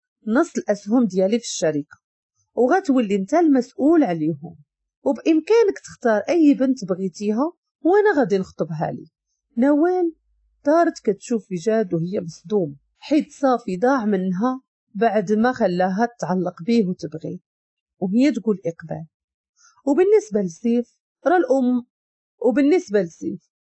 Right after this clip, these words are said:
الأمر واضح، غيرجع لمراتو". سيف رسم ابتسامة صغيرة وكيشوف في رغد. إقبال شدات إيد سيف وهي تقول: "ومن اليوم ما بغيت حتى شي واحد يفرقكم"،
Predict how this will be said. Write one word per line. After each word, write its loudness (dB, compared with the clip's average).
الأمر 2
واضح، -2
غيرجع 2
لمراتو". 0
سيف 0
رسم -2
ابتسامة 0
صغيرة 0
وكيشوف 0
في -4
رغد. -8
إقبال 0
شدات -2
إيد -4
سيف -6
وهي 0
تقول: -14
"ومن 2
اليوم -2
ما 0
بغيت -2
حتى -4
شي -2
واحد 0
يفرقكم"، -4